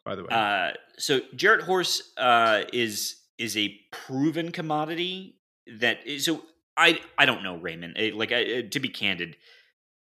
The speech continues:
Speaker 2: uh, other than to say that we've had people playing tackle historically that shouldn't be, that their body type is not aligned with what that position requires. Their athleticism is not aligned with it.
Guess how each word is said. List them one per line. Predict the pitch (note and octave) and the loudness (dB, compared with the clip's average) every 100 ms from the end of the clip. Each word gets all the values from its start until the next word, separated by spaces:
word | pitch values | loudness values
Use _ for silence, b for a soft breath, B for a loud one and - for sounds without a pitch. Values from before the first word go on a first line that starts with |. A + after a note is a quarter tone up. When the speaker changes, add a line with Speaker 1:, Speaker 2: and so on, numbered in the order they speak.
| _ _ _ - | _ _ _ -4
Speaker 2:
uh, | A2+ G2+ - | -2 -2 0
other | C3 D3+ | 2 2
than | C3+ B2 | 0 -2
to | G#2+ | -4
say | - A#2+ | 0 0
that | G#2 | 0
we've | G2+ G2 | -6 -4
had | G#2 E2+ - _ _ - | -4 -6 -14 _ _ -14
people | C3 B2 A2+ G#2+ - | -12 -6 -4 -4 -8
playing | - A2+ A#2 A#2+ B2+ - - | -6 -4 -4 -6 -12 -14 -6
tackle | C3 B2+ - D#3 E3 F#3+ _ _ | 0 0 0 -4 -6 -12 _ _
historically | C3+ - C#3 C3+ C#3+ D#3 D3+ | -10 -8 -6 -8 -6 -8 -6
that | A#2 F2+ - _ _ _ _ - _ _ - | -6 -8 -12 _ _ _ _ -20 _ _ -8
shouldn't | - - A#2 F2+ - | -4 0 -2 -2 -14
be, | D#2+ C2+ - - | -14 -14 -16 -14
that | G2+ | -4
their | A2+ | -2
body | A2 A2+ G#2+ A2+ | 0 2 2 0
type | A2 G2+ G2 | -4 -4 -4
is | F2+ F2 | -8 -10
not | F2+ E2+ | -8 -8
aligned | E2 E2+ E2 E2+ F2 E2+ | -8 -8 -8 -8 -10 -10
with | E2+ | -12
what | D#2 D#2+ | -12 -12
that | D2+ D2+ | -12 -12
position | D#2+ D#2+ - D#2 | -14 -14 -14 -18
requires. | - E2+ E2+ G#2 A2+ - B B B | -10 -8 -6 -6 -8 -12 B B B
Their | G#2+ G#2 G2 | -2 -2 0
athleticism | F#2+ - F#2 E2 E2+ D#2 D#2 D2 | -4 -4 -4 -4 -8 -10 -12 -16
is | D2+ | -16
not | D#2+ D2 | -16 -16
aligned | C#2+ C2+ A#1+ A#1 | -16 -16 -16 -20
with | |
it. | - | -20